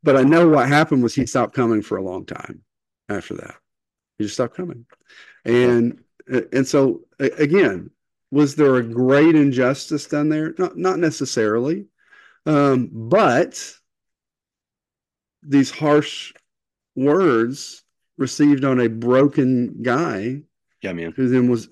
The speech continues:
Speaker 1: who was offended,
Speaker 2: Yeah.
Speaker 1: um, but it, because of the hurt, and sure, you know, so he stopped coming. So I think as the church, we've got to be mindful.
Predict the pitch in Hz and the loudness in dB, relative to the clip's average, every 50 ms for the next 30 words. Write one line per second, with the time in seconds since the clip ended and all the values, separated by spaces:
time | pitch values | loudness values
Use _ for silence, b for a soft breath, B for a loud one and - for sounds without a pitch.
0 | - - 123 135 127 127 139 165 214 - - - - 101 80 - - 117 139 151 | -12 -6 -4 -2 0 2 2 2 0 0 -4 -6 -6 -8 -8 -8 -8 -8 -10 -10
1 | 160 _ _ b b b b b b b b - 120 120 123 123 123 123 120 120 | -12 _ _ b b b b b b b b -6 -4 -2 -2 0 0 0 -2 -2
2 | 117 117 - 135 127 110 - - _ _ _ _ - 135 127 - 147 131 127 - | -4 -4 -4 -4 -4 -4 -6 -10 _ _ _ _ -10 -8 -4 0 0 0 0 -2
3 | 131 120 120 123 113 98 98 95 87 95 131 170 - _ - 185 196 196 175 - | -6 -6 -4 -4 -4 -2 -2 -4 -4 -4 -4 -8 -10 _ -10 -8 -8 -8 -8 -6
4 | - 185 143 92 80 - - _ - - - - - - - 127 127 117 110 107 | -4 -2 -2 -2 -2 -6 -12 _ -16 -16 -16 -14 -12 -12 -10 -8 -8 -8 -10 -12
5 | - - - _ _ _ _ _ _ _ _ _ _ _ _ _ _ _ _ _ | -16 -20 -20 _ _ _ _ _ _ _ _ _ _ _ _ _ _ _ _ _
6 | _ _ _ - - - - 123 123 139 131 - 170 160 160 - 214 247 254 - | _ _ _ -20 -10 -6 -4 -2 -2 -2 -2 -2 -4 -4 -4 -6 -8 -8 -8 -10
7 | - - - _ _ _ _ _ - - 165 160 160 160 180 165 165 - - _ | -12 -16 -20 _ _ _ _ _ -4 0 0 2 2 2 2 0 0 -2 -12 _
8 | - - 160 180 208 214 196 - - 156 160 151 - - - - 214 233 214 165 | -2 0 2 2 2 2 0 -2 -2 0 0 0 0 -2 -4 -2 0 0 0 0
9 | 143 143 - - - - - - 107 120 131 147 170 170 160 - 156 143 139 127 | -2 -2 -4 -10 -16 -18 -14 -10 -4 0 2 2 2 2 0 0 0 0 0 -2
10 | - - 143 131 127 123 120 113 113 120 120 120 127 160 196 220 208 - - - | -4 -6 -6 -4 -2 0 0 0 0 0 0 0 0 0 0 0 -2 -6 -8 -12
11 | - - | -16 -16